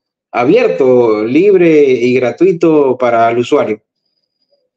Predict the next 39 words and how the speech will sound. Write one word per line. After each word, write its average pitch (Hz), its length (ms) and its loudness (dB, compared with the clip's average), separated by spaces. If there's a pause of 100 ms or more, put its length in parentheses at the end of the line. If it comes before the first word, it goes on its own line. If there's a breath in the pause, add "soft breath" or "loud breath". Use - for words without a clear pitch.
(180)
Pero 175 200 -2
pensemos 214 360 0
que 214 100 -2
el 190 100 2
Open 185 260 -2
Journal 185 300 0
System 180 340 0
también 165 480 0
ha 131 140 -6
sido 151 260 0
producido 147 320 0
por 139 160 -2
una, 160 480 -2
una 190 300 0
sola 170 240 -2
universidad. 123 600 -2 (1600)
Eh, 110 180 -6
creo 147 200 -2
que 165 80 0
la 156 80 0
Universidad 139 400 -2
de 147 100 -2
California, 135 800 -2
eh, 110 260 0
si 123 140 -8
no 135 100 -2
me 151 100 0
equivoco, 175 580 -2 (520 soft breath)
eh, 151 120 0
de 156 60 0
tal 185 160 -2
forma 208 320 0
que 190 340 -2 (200)
ya 185 460 -4
el 127 220 -2
simple 190 360 0
hecho 180 160 -2
de 139 160 2
depender 135 840 -2